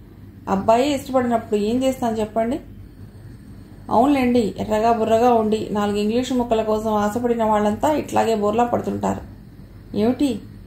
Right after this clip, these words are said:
"అవునమ్మా, అసలు సంగతి ఏమంటే అటు ఇటు చూసి ఎవ్వరూ లేరని నిర్ధారణ చేసుకున్నాక," గుసగుసలతో శ్యామలాంబకు చెవిలో చెప్పింది. దాన్ని ఎలాగైనా వదిలించుకోవాలని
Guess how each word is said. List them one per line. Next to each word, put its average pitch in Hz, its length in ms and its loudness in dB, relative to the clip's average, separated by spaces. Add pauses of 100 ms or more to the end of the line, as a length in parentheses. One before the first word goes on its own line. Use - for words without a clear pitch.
(280)
"అవునమ్మా, 254 460 2 (220)
అసలు 220 180 -4
సంగతి 226 380 0
ఏమంటే 220 640 0
అటు 196 180 0
ఇటు 214 200 2
చూసి 240 480 -2
ఎవ్వరూ 208 340 0
లేరని 220 400 2
నిర్ధారణ 226 420 0
చేసుకున్నాక," 208 640 0
గుసగుసలతో 214 1000 -2 (520)
శ్యామలాంబకు 226 720 2
చెవిలో 220 340 0
చెప్పింది. 208 540 0 (440)
దాన్ని 220 440 0
ఎలాగైనా 214 500 0
వదిలించుకోవాలని 220 920 0